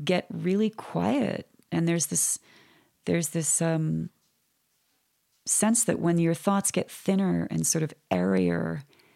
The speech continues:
and, and the silence is expanding, it's a heady, beautiful experience.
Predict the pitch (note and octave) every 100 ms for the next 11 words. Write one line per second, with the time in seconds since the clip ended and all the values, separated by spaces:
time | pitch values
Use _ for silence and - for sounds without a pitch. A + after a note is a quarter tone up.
0 | _ _ _ _ _ _ _ _ - F3+
1 | F3 E3+ D#3+ - F3+ E3 E3 E3 - F#3
2 | G3 G3 F#3 E3 E3+ - F3 E3+ G3 F3+
3 | E3 D#3 - _ _ - - F#3 G3 F#3+
4 | - F3+ F3+ F3+ F#3 F3 F3 D#3+ D#3+ D#3
5 | - A#3+ C4 E3+ G3 F3+